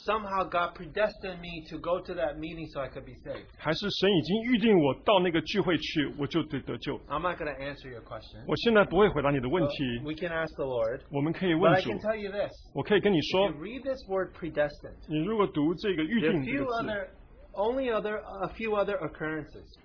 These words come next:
Speaker 2: 呃，那有另外几处用这个字。
Speaker 1: And I think if you read it,
Speaker 2: 你如果读它，
Speaker 1: at least this is for sure.
Speaker 2: 这是很确定的。
Speaker 1: Here we see predestined before the ages to our glory.
Speaker 2: 啊，这里我们看到我们是预定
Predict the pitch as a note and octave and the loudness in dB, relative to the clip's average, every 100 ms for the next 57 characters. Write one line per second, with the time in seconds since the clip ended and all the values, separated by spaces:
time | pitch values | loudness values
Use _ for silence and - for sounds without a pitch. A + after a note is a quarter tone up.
0 | - D3+ D3 D3+ E3+ D#3+ A3 A#3 F#3+ D#3+ | -2 0 2 2 2 4 6 10 8 8
1 | - C#3 - F#3 F3 C#3+ D#3 D#3 G#3 G3+ | 2 -2 0 2 4 4 2 0 -2 -2
2 | G3+ G#3 G3 C#4+ A#3+ D3 C#3 - - - | -2 -8 -6 -4 -2 -2 -4 -8 -20 -20
3 | - - - C#3+ G3+ F3 D#3 D#3 - D3+ | -20 -10 -4 -2 0 0 0 -4 -6 -2
4 | E3 - F#3+ F#3+ - - - - - E3+ | 0 2 0 -2 -10 -20 -20 -20 -4 2
5 | F#3 C4 - B3+ A#3+ A#3+ - G#3 - F3+ | 2 2 -4 -6 -4 -6 -2 -4 -2 0
6 | B2 - - - - - A3 - E3 D3 | -2 -4 -14 -20 -20 0 0 2 0 0
7 | A#2 G3+ D3+ A#2 G2+ - C4 C#4+ A#3+ G3+ | 0 0 2 0 -4 -4 -2 -2 -4 -10
8 | - G#3 G3 - E3+ C3+ F#3+ G#3 - A3+ | -6 -6 -6 -6 -4 0 0 0 -4 -4
9 | A3+ F#3 E3 - F#3+ F#3 F3 E3 D#3 D#3+ | -4 -8 -10 -2 -2 0 -2 -2 -4 -4
10 | D#3+ - - D#3+ D#3 C#3 B2 B2 A#2 A2 | -10 -12 -12 -4 0 -2 -4 -10 -10 -12
11 | - - - C#3+ - A3+ E3 B2+ D3+ F#3+ | -16 -18 -6 -4 -2 0 2 2 -2 -2
12 | E3 D3 B2 C#3 D#3 F#3 G#3+ A#3 A3 | 2 2 2 -2 -6 -8 -2 -2 0